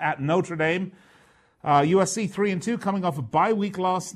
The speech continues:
uh, last week. Before that, though, it was twenty-eight to fourteen loss to Washington. Notre Dame four and one, routed Bowling Green fifty-two to nothing. Gentlemen, let's start with you, Craig.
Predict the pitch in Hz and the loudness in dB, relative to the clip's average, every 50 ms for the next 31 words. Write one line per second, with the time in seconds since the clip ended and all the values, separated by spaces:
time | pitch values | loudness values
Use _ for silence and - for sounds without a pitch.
0 | - - 175 170 165 160 160 165 165 170 170 165 - 185 190 190 156 - 156 139 | -12 -6 -2 -2 0 0 2 4 4 2 2 0 -2 -2 -2 -2 -2 -4 -10 -6
1 | - 180 185 185 180 180 175 165 - 185 180 185 165 143 117 104 - 170 165 165 | -4 -2 -2 0 0 0 -2 -2 -2 0 0 0 0 -4 -6 -8 -8 -6 -4 -2
2 | 160 156 151 143 - - - 170 165 156 156 165 160 - 151 139 143 151 143 - | -2 -4 -4 -6 -12 -8 -4 -4 -4 -2 -4 -6 -10 -6 -4 -2 -2 -2 -2 -2
3 | - 139 131 151 156 160 - 151 139 160 165 156 156 151 151 151 147 151 143 151 | -6 -6 -4 -2 -2 -2 -4 -6 -6 -4 -4 -2 0 0 0 0 -2 -2 -4 -2
4 | 151 147 147 139 - - 277 285 262 226 180 156 139 139 165 170 170 170 165 - | -2 -2 -4 -6 -6 0 2 4 4 4 4 2 0 0 2 2 2 2 0 -4
5 | - _ _ _ - 202 - - 220 - 190 180 139 123 - 180 170 175 165 165 | -10 _ _ _ -6 -2 0 0 0 0 -2 -4 -4 0 2 4 4 4 2 0
6 | 156 143 156 160 156 160 156 135 - - - 415 320 - - - - 196 165 127 | 0 0 0 0 0 -2 -6 -6 -10 -10 -4 -2 -2 -2 -4 -6 -8 -6 -6 -6
7 | - - 196 185 170 160 143 117 123 113 110 120 127 147 160 156 156 - 156 143 | -4 0 2 4 4 4 2 2 -2 -4 -4 -4 -2 0 0 0 0 0 -2 -2
8 | 139 139 139 - _ _ _ _ _ _ _ _ _ _ _ _ _ _ _ - | -2 -4 -6 -8 _ _ _ _ _ _ _ _ _ _ _ _ _ _ _ -4
9 | 143 175 180 175 156 143 127 104 101 135 151 147 - - 160 151 156 160 156 139 | 0 0 2 2 2 0 0 0 0 -2 -2 -4 -2 2 2 2 2 2 -2 -2
10 | 156 156 143 113 101 - - 160 156 156 135 110 90 87 | 0 0 0 -2 -4 -6 -2 0 2 2 2 0 -4 -8